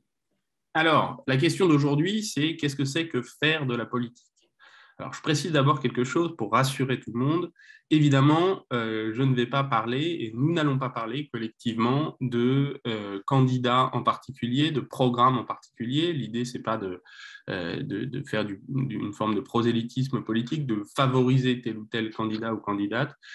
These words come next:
mais bien de parler de ce sujet pour comprendre de quoi on parle de façon générale et aider chacun, chacune d'entre vous à, euh, bah, construire sa propre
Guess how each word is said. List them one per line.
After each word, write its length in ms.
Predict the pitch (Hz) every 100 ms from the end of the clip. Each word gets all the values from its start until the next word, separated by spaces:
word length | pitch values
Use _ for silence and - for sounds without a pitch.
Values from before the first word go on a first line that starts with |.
| - -
mais 140 | 123
bien 220 | 127 156 170
de 360 | 143 147 - -
parler 260 | 135 143
de 80 | 147
ce 80 | 135
sujet 460 | 135 165 139 123
pour 200 | 127 117
comprendre 560 | - 139 139 143 147 156 - _ _ _ _ _ _ _ _ _ _ _ _ -
de 80 | 127
quoi 200 | 135 165
on 120 | 123
parle 420 | 135 131 135 110
de 80 | 120
façon 320 | 120 113 120
générale 420 | 113 107 113 175
et 200 | 139 120
aider 400 | - 135 135 175
chacun, 480 | 196 - 135 135 160
chacune 380 | 180 135 135 147
d'entre 260 | 127 - 117
vous 320 | 113 160 196
à, 320 | 117 120 147 147
euh, 240 | 120 107 98
bah, 160 | 101 101 - - _
construire 520 | 175 156 - 180 202
sa 140 | -
propre 560 | 131 - 160 175 -